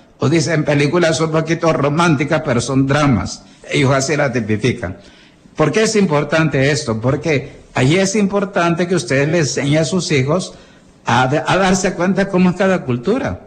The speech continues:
Fíjese la, la película que le he dicho, ya indica la cultura con lo que ellos se van a encontrar y que ellos sepan elegir.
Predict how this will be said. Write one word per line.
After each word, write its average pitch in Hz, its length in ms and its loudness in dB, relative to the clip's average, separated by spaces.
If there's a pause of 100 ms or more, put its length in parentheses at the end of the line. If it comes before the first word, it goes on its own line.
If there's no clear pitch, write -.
(500)
Fíjese 180 360 0
la, 180 240 0
la 151 240 -2
película 156 480 0
que 143 120 -2
le 127 80 2
he - 20 4
dicho, 110 320 -2 (320)
ya 165 180 2
indica 175 460 2
la 139 220 0
cultura 175 640 2
con 113 160 0
lo 123 120 0
que 143 120 -4
ellos 160 200 0
se 131 100 0
van 123 200 2
a 135 40 4
encontrar 104 720 -2 (320)
y - 80 -4
que 147 120 -2
ellos 143 200 2
sepan 127 360 0
elegir. 101 440 0